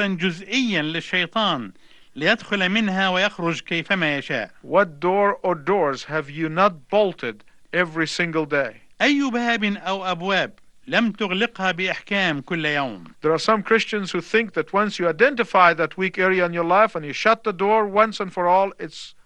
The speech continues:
Speaker 2: okay.
Speaker 1: يوجد بعض المسيحيين الذين يظنون أن كل ما تحتاج إليه هو أنك تحدد المنطقة الضعيفة، الباب الذي يدخل منه شيطان، وأن تغلقه دفعة واحدة،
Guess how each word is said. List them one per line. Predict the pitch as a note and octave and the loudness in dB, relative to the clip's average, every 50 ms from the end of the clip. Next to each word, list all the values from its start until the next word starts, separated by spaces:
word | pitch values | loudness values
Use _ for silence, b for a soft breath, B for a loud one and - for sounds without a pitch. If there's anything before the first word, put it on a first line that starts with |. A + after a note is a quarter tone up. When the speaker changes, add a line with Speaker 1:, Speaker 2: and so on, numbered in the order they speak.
| - - | -12 -6
Speaker 2:
okay. | - D#3+ E3 - F3+ D3+ B2+ G#2+ - - _ b b b b b b b b b b b b b b | -4 -4 -4 -2 -2 -2 -2 -4 -8 -18 _ b b b b b b b b b b b b b b
Speaker 1:
يوجد | - G3 C4+ C#4+ B3+ C#4 C4 A3 G#3+ | -6 -4 -4 -2 -2 -2 -4 -2 0
بعض | B3 B3 B3 A3 | 0 0 0 0
المسيحيين | A3+ G#3+ G#3 G#3 G3+ - - G3+ - G#3+ G3+ G3 G#3 A3 G3+ C#3 A2 F#2 D2+ - - b b b b b b b b b b - | -2 -2 -2 -2 -4 -4 -8 -8 -6 -6 -6 -4 -4 -4 -4 -4 -6 -10 -14 -18 -20 b b b b b b b b b b -10
الذين | A#2+ B2 C3 C3 B2 E3 G#3 G#3+ | -6 -4 -4 -4 -2 -2 0 0
يظنون | G3 F#3 F3+ E3+ D#3+ F#3 F#3 F#3+ G3+ A3+ A#3 G#3+ | 2 0 0 0 -2 -2 -2 0 0 0 0 0
أن | G#3 F#3 F3+ F#3 F#3 | 0 -2 -2 -2 -4
كل | F#3 - C4 B3+ B3 A3+ | -4 -2 -2 -2 0 0
ما | G#3+ G#3 G3+ | 0 0 0
تحتاج | G3 G3 G3+ E3+ E3 - A3 A3 A3+ G#3+ F#3 | -2 -2 -4 -6 -4 -2 0 0 0 0 -2
إليه | G#3 G3 F#3 G3+ A3+ A#3+ A#3 A3+ G#3 b b b b b b b b b b - | -2 -2 0 0 0 0 -2 -4 -6 b b b b b b b b b b -2
هو | A#3 A#3+ A3 | 0 0 0
أنك | G#3+ A3 A#3+ A#3+ | 0 0 0 0
تحدد | - A#3+ A3 - F#3+ - - C#4 B3+ A3+ B3+ A#3+ A3 | -2 -4 -4 -4 -8 -4 -4 -4 -2 -2 -2 -2 0
المنطقة | A3+ G#3+ G#3+ G#3+ F#3+ - - B3 - A#3 | 0 0 0 -2 -2 -2 -4 -4 -2 -2
الضعيفة، | G#3+ F#3 F3+ G3+ F#3+ A3 A#3 A3+ G#3 - A3 G#3 G3 G3 b b b b b b b b b | -4 -2 -2 -2 0 0 0 -2 -2 0 -2 -2 -4 -6 b b b b b b b b b
الباب | D3 D#3 D3 C3+ E3 G3+ A3+ A#3 G#3+ G#3 | -6 -6 -6 -2 0 2 2 2 2 0
الذي | G3+ G3 F#3+ F3 E3 G3+ | -2 -2 -2 -2 0 -2
يدخل | A3 - - G#3+ G3+ | -2 -2 -2 -4 -2
منه | F#3+ G#3 G3+ G3+ F#3+ | -2 0 0 0 -2
شيطان، | E3+ - G3+ G3 F#3+ - A#3 A3 F#3+ D3 A#2 G2+ F#2+ - - - - - - | 0 0 0 0 0 0 -2 0 -2 -2 -6 -8 -14 -20 -20 -20 -20 -12 -6
وأن | C3+ D3+ E3+ F3 D3 | -4 -4 -2 -4 -4
تغلقه | - D#3 D#3+ F#3+ B3 B3 - G#3 F#3 F#3 | -4 -4 -2 -2 -2 0 -2 -2 -2 -2
دفعة | F3 G#3+ G#3+ G#3+ G3+ F3+ - - | -2 -2 -2 -2 -2 -2 -2 -2
واحدة، | F3+ F3 F3+ F#3+ F3 - A#3 G#3+ E3 B2 G2+ | -4 -2 -2 -2 0 0 -2 -2 -2 -6 -10